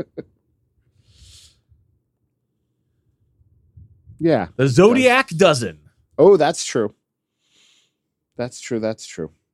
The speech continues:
Speaker 2: The, the Monthly Dozen. <laughs> I just
Speaker 1: Yeah.
Speaker 2: named things that come in twelves.
Speaker 1: That's kind of what this email asked you to do.
Speaker 2: <laughs> All right, fair enough. Uh,
Speaker 1: A dozen eggs.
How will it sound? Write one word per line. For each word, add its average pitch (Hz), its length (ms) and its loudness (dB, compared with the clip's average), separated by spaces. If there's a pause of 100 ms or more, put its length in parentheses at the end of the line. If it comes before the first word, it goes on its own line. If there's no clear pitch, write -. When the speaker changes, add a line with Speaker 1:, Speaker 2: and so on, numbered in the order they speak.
(720)
Speaker 2:
The, 110 500 -2 (1700)
the 110 80 -2
Monthly 143 640 2
Dozen. - 420 0 (440)
<laughs> - 400 -20
I 277 220 2
just - 240 0
Speaker 1:
Yeah. 190 40 -4
Speaker 2:
named 277 340 2
things 302 260 -2
that 254 140 -10
come 302 160 2
in - 140 0
twelves. 240 800 -2 (520)
Speaker 1:
That's 117 320 -4
kind 180 400 2
of 180 100 6
what 175 160 6
this 160 200 -2
email 156 400 2
asked 127 300 -4
you 107 120 -8
to 113 120 -4
do. 85 320 -10
Speaker 2:
<laughs> 160 200 2
All 170 140 2
right, 120 240 0
fair 156 180 2
enough. - 480 -2 (760)
Uh, 107 520 -4
Speaker 1:
A 127 80 -6
dozen 156 320 2
eggs. 180 540 -2